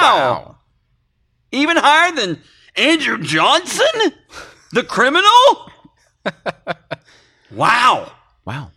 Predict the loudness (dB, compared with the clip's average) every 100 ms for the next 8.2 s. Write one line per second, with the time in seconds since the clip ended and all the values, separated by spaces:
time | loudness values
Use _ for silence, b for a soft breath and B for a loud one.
0 | _ -2 0 0 0 -4 -2 -4 -2 0
1 | 0 0 -6 _ _ _ -4 -2 -2 -4
2 | -6 -6 -6 -8 -12 _ -8 -6 -6 -6
3 | -6 -6 -8 -6 -6 -6 -6 -6 -8 _
4 | _ _ _ -18 -16 -16 -20 -20 -20 -14
5 | -14 -14 -12 -10 -10 -14 -4 -4 -2 -6
6 | -8 -12 -14 -14 -16 -16 -18 _ _ _
7 | -20 -12 -10 -10 -14 _ _ _ -20 -20
8 | -20